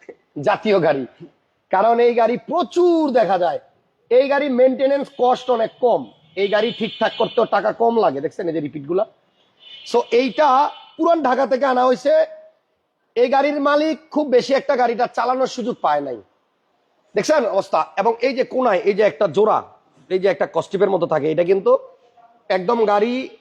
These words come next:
যখন জাপান থেকে দেয় তখন এই জিনিসটা থাকে। অনেক গাড়িতে এটা পাবেন না, এই ত্রিকোণাটাও পাবেন না। গাড়ির সামনের পিছনের গ্লাস অরিজিনাল এবং পিছনের এই পেস্টিং প্রিমিয় গাড়ির তো।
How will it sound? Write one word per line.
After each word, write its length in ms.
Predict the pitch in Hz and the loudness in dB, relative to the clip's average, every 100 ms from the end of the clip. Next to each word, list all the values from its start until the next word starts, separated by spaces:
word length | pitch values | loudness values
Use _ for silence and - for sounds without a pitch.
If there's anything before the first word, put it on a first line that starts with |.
| _ _ _ _ - | _ _ _ _ -4
যখন 240 | 185 214 | 0 0
জাপান 320 | 190 185 208 | 0 0 0
থেকে 180 | 208 214 | 2 2
দেয় 220 | 196 214 | 2 2
তখন 320 | 220 185 190 | 0 0 0
এই 100 | 196 | 0
জিনিসটা 300 | 180 170 190 | -2 -4 -6
থাকে। 240 | 165 143 151 | -6 -4 0
অনেক 260 | 214 254 | 0 0
গাড়িতে 280 | 240 233 226 | 0 0 2
এটা 140 | 208 196 | 0 0
পাবেন 320 | 180 160 160 | 0 -2 -2
না, 120 | 156 | -2
এই 180 | 156 190 | -2 -4
ত্রিকোণাটাও 580 | 214 220 226 208 185 180 | -4 -2 0 2 0 0
পাবেন 260 | 165 143 | -2 -4
না। 180 | 135 113 _ _ _ _ _ - | -8 -12 _ _ _ _ _ -4
গাড়ির 220 | 196 247 247 | 0 0 0
সামনের 480 | - 240 254 277 | -2 -2 2 0
পিছনের 340 | - 247 254 254 | 0 -2 0 2
গ্লাস 320 | 214 226 - | 2 0 2
অরিজিনাল 520 | 208 143 202 233 262 - - _ - - | 0 0 0 2 0 -4 -18 _ -20 -4
এবং 240 | 170 220 220 | 0 0 0
পিছনের 440 | 254 226 262 269 277 | -4 -2 0 2 2
এই 120 | 269 | 0
পেস্টিং 680 | - 247 233 - 285 180 120 _ - | 2 0 0 -4 -2 -2 -8 _ -8
প্রিমিয় 360 | 233 247 262 | -4 0 2
গাড়ির 200 | 233 220 - | 2 0 -4
তো। 160 | 151 | -12